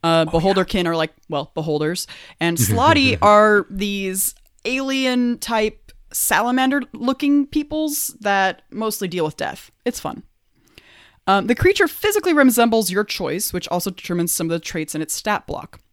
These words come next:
Speaker 1: The creature disappears when it drops to zero hit points or when the spell ends. The creature is friendly to you and your companions for the spell's duration. In combat, the creature shares your initiative count, but it takes its turn immediately after yours. <coughs>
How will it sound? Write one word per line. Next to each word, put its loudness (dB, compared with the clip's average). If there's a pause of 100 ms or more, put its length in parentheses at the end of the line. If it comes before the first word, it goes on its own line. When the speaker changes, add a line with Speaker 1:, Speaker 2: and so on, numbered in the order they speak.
(100)
Speaker 1:
The -12
creature -8
disappears -6
when -4
it -10
drops -4
to -6
zero -6
hit -4
points -4
or -6
when -4
the -4
spell -8
ends. -8 (720)
The -8
creature -4
is -4
friendly 0
to -4
you 0
and -2
your -2
companions -2
for -10
the -4
spell's -6
duration. -4 (160)
In -8
combat, -2
the -6
creature -6
shares -4
your -4
initiative -6
count, -2
but -4
it -16
takes -6
its -8
turn -6
immediately -4
after -6
yours. -6
<coughs> -2